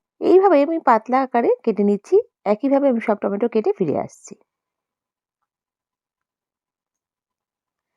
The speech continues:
দেখুন, সব টমেটো আমি কেটে নিয়েছি। এবার আমি কিছু এর মধ্যে মশলা অ্যাড করব। প্রথমে আমি এখানে অ্যাড করছি স্বাদ অনুযায়ী লবণ,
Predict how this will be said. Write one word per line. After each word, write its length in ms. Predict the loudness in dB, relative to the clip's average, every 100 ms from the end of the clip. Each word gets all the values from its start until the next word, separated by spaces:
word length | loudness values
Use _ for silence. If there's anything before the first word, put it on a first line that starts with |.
| _ _ -2
দেখুন, 260 | 0 0
সব 140 | -2 0
টমেটো 320 | 0 2 2
আমি 120 | 0
কেটে 240 | -2 0
নিয়েছি। 380 | 2 2 0 -2 -2 -4 _ _ _ _ _
এবার 200 | 0 2
আমি 180 | 4 2
কিছু 260 | 0 0 2
এর 100 | 2
মধ্যে 240 | 2 2 2
মশলা 300 | 0 0 0
অ্যাড 160 | -2 -2
করব। 400 | -6 -6 -6 -10 -12 _ _ _ _ _ _ _ _ _ _ _ -6
প্রথমে 360 | 0 2 4
আমি 160 | 4 2
এখানে 260 | 0 0
অ্যাড 180 | 0 0
করছি 380 | 0 -2 2 0
স্বাদ 300 | 4 2 4
অনুযায়ী 360 | 0 0 0 0
লবণ, 320 | 2 0 0